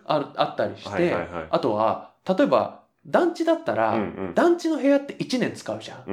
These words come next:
Speaker 2: ん。
Speaker 1: だからこれ省エネなのよ。
Speaker 2: なるほど。
Speaker 1: つまり、もう一個作らなくていい分を
Speaker 2: あー。
Speaker 1: 他に使ったりもできるとか、
Speaker 2: なるほどなるほど。
Speaker 1: いろんなメリットがあるのよ、長いと。
Speaker 2: なるほど。
Speaker 1: うん。ただ、まあ、その分、最初にかかる金額がすごいけどね。
Speaker 2: うん、うん、うん。
Speaker 1: あと、あの、配分も結構できて、
Speaker 2: はい。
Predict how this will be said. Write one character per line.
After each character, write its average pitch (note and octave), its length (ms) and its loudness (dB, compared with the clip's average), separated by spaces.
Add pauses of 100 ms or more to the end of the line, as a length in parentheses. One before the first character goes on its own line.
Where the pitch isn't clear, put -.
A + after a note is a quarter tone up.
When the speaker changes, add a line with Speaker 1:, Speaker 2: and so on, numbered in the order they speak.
Speaker 2:
ん。 - 100 -8
Speaker 1:
だ G#3 80 2
か D3+ 60 2
ら A#2+ 40 -2
こ D3 120 0
れ C3+ 40 0
省 F#3 320 4
エ F3 60 0
ネ E3 80 -2
な C#3 100 -4
の - 140 -10
よ。 - 60 -16
Speaker 2:
な A2+ 140 2
る G2+ 100 0
ほ F#2 120 -6
ど。 E2+ 80 -8
Speaker 1:
つ C4 80 -2
ま G3+ 100 2
り、 D3 220 -2
も D4 240 6
う E4+ 60 8
一 D#4+ 100 2
個 C#3 160 -4
作 - 180 -4
ら A3 120 2
な F#3 80 2
く - 80 -10
て - 80 -4
い E3 160 2
い E3+ 60 4
分 B2 260 -2
を D4+ 320 4
Speaker 2:
あ - 40 -6 (120)
ー。 - 20 -4
Speaker 1:
他 F#3+ 240 2
に F#3+ 100 0
使 F3+ 200 -2
っ E3+ 80 -6
た F3 100 2
り B2+ 60 -2
も G#2+ 100 -6
で G#2+ 140 -4
き A2+ 100 -4
る G#2+ 80 -4
と G#2+ 80 -10
か、 G#2 80 -8
Speaker 2:
な A2 60 0
る A#2 80 2
ほ G#2+ 160 2
ど G#2 100 -8
な G2 80 -6
る F#2 80 -8
ほ C#3 100 -6
ど。 F#3 40 0
Speaker 1:
い G#3 40 4
ろ D#4 140 4
ん D4+ 80 0
な D4+ 140 2
メ C4 180 4
リ D4 120 4
ッ - 60 -8
ト B2 120 2
が A2 140 6
あ B2+ 40 4
る B2 80 2
の G#2 80 -4
よ、 G2 80 -4
長 B2 320 2
い A#2 40 4
と。 B2 40 2
Speaker 2:
な - 0 -
る C#3+ 140 0
ほ B2+ 180 -4
ど。 G#2+ 380 -6
Speaker 1:
う B2+ 60 -4
ん。 A#2 100 -8
た F3 140 6
だ、 E3 120 2
ま F3 80 0
あ、 D#3 60 2
そ F3+ 100 -2
の C#4 140 4
分、 D4 180 6
最 F3 220 2
初 G#3 80 4
に G#3+ 80 -2
か A3 80 4
か A3 100 4
る F3+ 60 -2
金 A#2+ 160 -4
額 G#2 100 -6
が G#2+ 60 -4
す A2 160 -6
ご C3 100 4
い B2 60 -2
け G#2 80 -8
ど - 80 -12
ね。 A2 120 -6
Speaker 2:
う G2+ 40 2
ん、 F#2+ 40 2
う F#2+ 40 0
ん、 E2+ 80 -4 (220)
う G2 40 -2
ん。 E2+ 180 -2 (160)
Speaker 1:
あ - 140 0
と、 C#3 120 0
あ - 20 -6
の、 A2 60 -8
配 F4+ 340 4
分 F4 180 2
も D#4+ 100 0
結 D#4 220 0
構 A2 160 -6
で A#2 140 0
き - 100 -12
て、 A2 400 -8
Speaker 2:
は F2 140 -4
い。 D2+ 120 -8